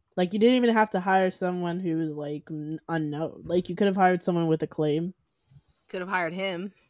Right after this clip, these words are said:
Speaker 2: It's not like
Speaker 1: <laughs> Yeah.
Speaker 2: those movies came out super close to each other.
Speaker 1: <laughs>
Speaker 2: Uh, I'm so glad he worked on Mad. That makes so much sense. <laughs> Everything makes so much more sense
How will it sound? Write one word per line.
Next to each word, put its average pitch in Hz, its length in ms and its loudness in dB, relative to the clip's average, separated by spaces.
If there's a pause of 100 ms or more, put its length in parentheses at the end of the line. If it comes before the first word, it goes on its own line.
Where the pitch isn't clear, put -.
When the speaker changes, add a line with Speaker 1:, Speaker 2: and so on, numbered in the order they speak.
(140)
Speaker 2:
It's - 120 -20
not 175 160 -6
like 202 120 8
Speaker 1:
<laughs> - 0 -
Yeah. 226 120 10
Speaker 2:
those - 220 2
movies 170 260 -6
came 160 220 -10
out 160 260 -8 (180)
super 156 400 -16
close 165 360 -14
to 165 100 -16
each - 180 -10
other. 214 460 0
Speaker 1:
<laughs> 220 680 8 (3000)
Speaker 2:
Uh, 160 40 -4 (160)
I'm 151 80 -8
so 160 200 -6
glad 143 240 -8
he 156 80 -10
worked 143 280 -16
on 147 160 -14
Mad. 139 240 -10
That 143 100 -12
makes 123 260 -18
so 139 120 -20
much - 180 -20
sense. - 1200 0 (460)
<laughs> - 560 -4
Everything 202 580 -2
makes 208 300 -4
so 349 180 -4
much 196 300 -6
more 175 160 -8
sense - 520 -12